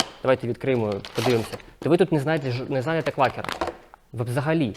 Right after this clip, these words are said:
Тоб-, ні, звичайно, там можна знайти, звичайно, в будь-якій, навіть дуже дорогій каві є квакери, але в Бразилії вона відрізняється тим, що їх тут так мало,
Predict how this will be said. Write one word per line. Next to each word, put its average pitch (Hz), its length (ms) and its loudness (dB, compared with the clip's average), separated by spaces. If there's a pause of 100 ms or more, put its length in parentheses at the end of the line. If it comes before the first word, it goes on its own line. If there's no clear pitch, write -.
(440)
Тоб-, 123 140 -2
ні, 185 320 6
звичайно, 175 480 2
там 107 300 0 (360)
можна 123 340 4
знайти, 110 440 -2 (420)
звичайно, 120 440 2
в 104 40 -4
будь-якій, 123 360 0
навіть 127 180 0
дуже 123 200 0
дорогій 107 200 -2
каві 104 220 -4
є 104 100 -4
квакери, 147 440 0
але 131 220 4
в 127 320 -4
Бразилії 151 440 4
вона 135 160 0
відрізняється 127 580 2
тим, 185 240 4
що - 160 -2
їх 127 140 2
тут - 260 -12
так 202 220 2
мало, 104 360 -2